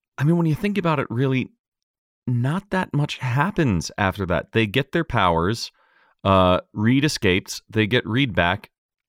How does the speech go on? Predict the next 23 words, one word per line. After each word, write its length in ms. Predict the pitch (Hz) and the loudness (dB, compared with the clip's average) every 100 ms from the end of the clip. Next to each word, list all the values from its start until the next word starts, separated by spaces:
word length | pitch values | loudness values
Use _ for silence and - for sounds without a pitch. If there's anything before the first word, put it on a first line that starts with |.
| _ _ - | _ _ -14
Von 360 | 82 95 113 101 | 0 2 2 2
Doom 200 | 147 127 | 2 2
appears, 640 | - 85 78 90 - - _ _ _ _ _ - | 0 -2 -2 -4 -8 -14 _ _ _ _ _ -2
and 640 | 92 92 90 90 90 90 85 - | 2 4 4 2 2 0 -4 0
they 160 | 98 | 0
have, 680 | 92 92 92 90 90 87 - _ _ - | 2 0 2 0 -2 -8 -14 _ _ -8
like, 220 | 127 135 | -2 -2
there's 220 | - 220 - | 0 0 0
really, 260 | 190 190 - - - - | -2 -2 -4 -20 -12 -2
there 160 | 180 | 0
is, 320 | 156 139 - - _ _ _ - | 2 0 -2 -6 _ _ _ -4
this 180 | 226 269 | -2 0
is 120 | 220 | 0
a 60 | 180 | 0
superhero 680 | - 151 143 123 98 92 87 | 2 0 2 2 2 2 2
film, 380 | 90 78 76 - | 0 0 0 -2
and 180 | 107 110 | 0 2
there 220 | 120 127 | 4 2
is 640 | - 113 110 104 98 - - _ _ - | 2 4 4 2 0 -4 -8 _ _ -12
really 580 | 104 147 202 220 214 196 - _ _ _ - | -4 2 2 2 0 -2 -8 _ _ _ -8
one 760 | 98 95 107 110 95 80 65 - _ _ - | -4 2 4 4 4 0 -2 -10 _ _ -4
major 420 | 92 95 82 82 | 0 0 0 -4
fight 440 | - 76 55 - | -2 -4 -4 -10